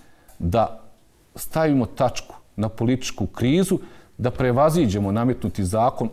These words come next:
unutrašnjim dogovorom u kojem može da učestvuje i treba da učestvuje gospodin Schmidt, jer on mora da da određeni svoj doprinos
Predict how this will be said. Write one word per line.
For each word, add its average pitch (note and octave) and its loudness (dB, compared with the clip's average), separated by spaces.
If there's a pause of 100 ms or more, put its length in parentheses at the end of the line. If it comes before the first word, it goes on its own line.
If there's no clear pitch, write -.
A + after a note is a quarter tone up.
unutrašnjim A2+ 0
dogovorom D3 2
u B2 -4
kojem B2+ 2
može C#3+ 2
da B2 2
učestvuje C3 -2
i A#2+ -4
treba D#3+ 0
da A#2 2
učestvuje A#2+ -2
gospodin A#2+ -2
Schmidt, - -2 (160)
jer B2+ 2
on E3 4
mora A#2+ 2
da G2+ -2
da A2 2
određeni G2+ 0
svoj A#2 -4
doprinos D#3 0